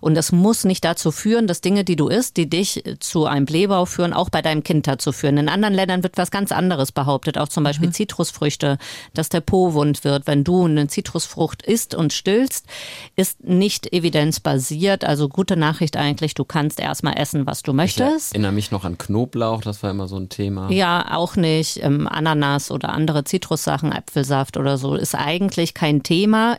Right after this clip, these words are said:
Speaker 1: äh, nicht evidenzbasiert. In anderen Ländern wird es andere Mythen dazu geben. Aber wenn du feststellst, dass bei einer bestimmten Nahrung dein Kind doch einen wunden Po hat oder so, dann kannst du trotzdem versuchen, darauf zu verzichten. Aber erstmal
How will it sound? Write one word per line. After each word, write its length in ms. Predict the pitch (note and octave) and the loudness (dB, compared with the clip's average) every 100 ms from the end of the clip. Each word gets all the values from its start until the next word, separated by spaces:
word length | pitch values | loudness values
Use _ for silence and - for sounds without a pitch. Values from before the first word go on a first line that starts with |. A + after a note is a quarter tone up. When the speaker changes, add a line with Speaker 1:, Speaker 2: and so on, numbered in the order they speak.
| - | -2
Speaker 1:
äh, 200 | - C#3+ | 0 2
nicht 200 | D3 F3+ | 2 2
evidenzbasiert. 1000 | - D#3 C3+ C#3 D#3 - C#3 C#3 F3+ G#3+ | 0 0 2 2 0 0 -2 0 -2 0
In 100 | D#3+ | 0
anderen 280 | C#3+ G3 G3+ | 2 2 2
Ländern 400 | F#3+ F#3 F#3 F#3 | 2 2 0 0
wird 140 | D#3+ | 0
es 120 | D#3 - | -2 -2
andere 560 | D#3+ G3+ A#3 A3 A3 G3+ | 0 0 2 2 2 4
Mythen 460 | G3+ A3+ - A3 | 6 4 2 2
dazu 340 | G#3+ G#3 - G#3 | 2 0 0 -2
geben. 440 | A3 A3+ A#3 C4+ - - - - - | 2 4 4 4 2 -8 -14 -16 -6
Aber 420 | D#3 F#3 G3+ G#3 | -2 0 2 2
wenn 140 | F#3 F3+ | 2 0
du 60 | |
feststellst, 800 | F3+ G#3+ G#3 - D3+ D3+ C#3+ - - - - - - | 0 0 -2 -2 0 0 -2 -6 -12 -20 -20 -20 -6
dass 160 | E3 | -4
bei 120 | - E3 | -2 -2
einer 340 | E3+ G3 G3 | 0 0 0
bestimmten 520 | E3+ - G3+ G3 E3 | 0 0 0 2 4
Nahrung 520 | E3 E3 F3+ E3+ C#3+ | 4 4 2 2 2
dein 180 | C#3 D3 | 2 2
Kind 300 | D3 F3+ E3+ | 2 0 2
doch 220 | F3 F#3 | 2 2
einen 220 | - D3+ D3+ | 0 -2 0
wunden 240 | E3+ D#3 | 0 0
Po 280 | - G#3+ G#3 | 2 4 4
hat 180 | E3+ - | 2 2
oder 200 | D#3+ D3+ | 0 0
so, 180 | D#3 | 0
dann 260 | D3 D#3+ F3 | -2 0 0
kannst 280 | - E3 - | 0 -2 -2
du 60 | D#3 | -4
trotzdem 500 | - D#3+ - F3 E3+ | -2 -4 0 0 0
versuchen, 680 | E3 C#3+ E3 F#3 E3 D#3+ - | 0 0 0 2 2 0 -4
darauf 400 | - D3 C#3+ D3 | -2 0 0 -2
zu 140 | - | -2
verzichten. 840 | D3 C#3+ C#3+ - G#3+ - - E3 D#3+ - - - - - | -4 -2 -4 -2 -2 -2 0 2 0 -4 -20 -20 -20 -6
Aber 220 | D3+ D#3 | -2 0
erstmal 380 | - D#3 F#3+ D#3 | -2 -4 -2 -2